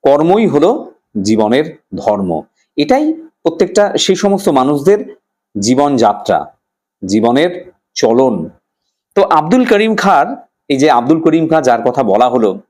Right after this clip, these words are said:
তার জীবনের নানা দিক আমি আলোচনা করলাম, তার জীবনের ধর্ম হলো গান। তিনি গানের মাধ্যমে সমস্ত মানুষকে এক করেছেন। আইনস্টাইনের ধর্ম হলো দিগন্ত পেরোনো। আইনস্টাইন কে?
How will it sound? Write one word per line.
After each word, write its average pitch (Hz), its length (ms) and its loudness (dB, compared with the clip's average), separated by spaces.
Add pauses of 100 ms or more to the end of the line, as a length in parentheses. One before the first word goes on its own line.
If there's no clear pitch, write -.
(100)
তার 113 120 0
জীবনের 120 340 0
নানা 107 300 0
দিক 165 360 -2
আমি 135 300 -2 (200)
আলোচনা 123 400 0
করলাম, 120 380 0 (420)
তার 143 440 0
জীবনের 107 400 0
ধর্ম 95 340 0
হলো 151 320 0 (380)
গান। 95 340 0 (200)
তিনি 170 160 0
গানের 127 360 0
মাধ্যমে 139 540 0 (200)
সমস্ত 143 380 -2
মানুষকে 110 640 -2 (320)
এক 110 280 -2
করেছেন। 85 460 -4 (580)
আইনস্টাইনের 247 720 0
ধর্ম 170 340 0
হলো 202 200 2
দিগন্ত 139 560 0
পেরোনো। 80 400 -4 (420)
আইনস্টাইন 180 480 0
কে? 80 260 -2